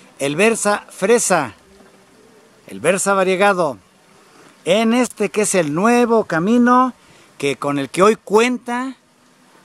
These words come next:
la comunidad de Santa María Yucuiti, gracias al gobierno de la Cuarta Transformación.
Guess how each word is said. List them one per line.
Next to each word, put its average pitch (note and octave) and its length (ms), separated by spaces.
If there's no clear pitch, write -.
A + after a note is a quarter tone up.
la A#3 420
comunidad D3+ 840
de F#3 460
Santa C#3+ 580
María E3+ 480
Yucuiti, D#3 880
gracias G3+ 680
al B2+ 160
gobierno G3 760
de D3 160
la D3 160
Cuarta G3+ 560
Transformación. F#3 1300